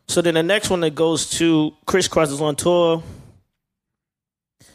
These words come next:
Ed Lover and Doctor Dre used to do this, uh, Ty One, they used to do this thing in the middle of Criss Cross show where they bring people on the stage. <coughs> They was in Chicago.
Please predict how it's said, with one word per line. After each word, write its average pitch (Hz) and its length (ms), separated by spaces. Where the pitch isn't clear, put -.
Ed 156 180
Lover 151 320
and 139 120
Doctor 135 260
Dre 147 220
used 139 160
to 135 60
do 135 180
this, 135 340
uh, 131 80
Ty 147 300
One, 143 240
they 143 60
used 143 180
to 135 60
do 135 120
this 127 180
thing 139 340
in 127 100
the 127 40
middle 135 260
of 131 80
Criss 143 180
Cross 127 240
show 143 240
where 139 100
they 135 100
bring 127 300
people 131 280
on 127 80
the 127 60
stage. 120 480
<coughs> - 340
They 151 240
was 135 120
in 143 60
Chicago. 131 640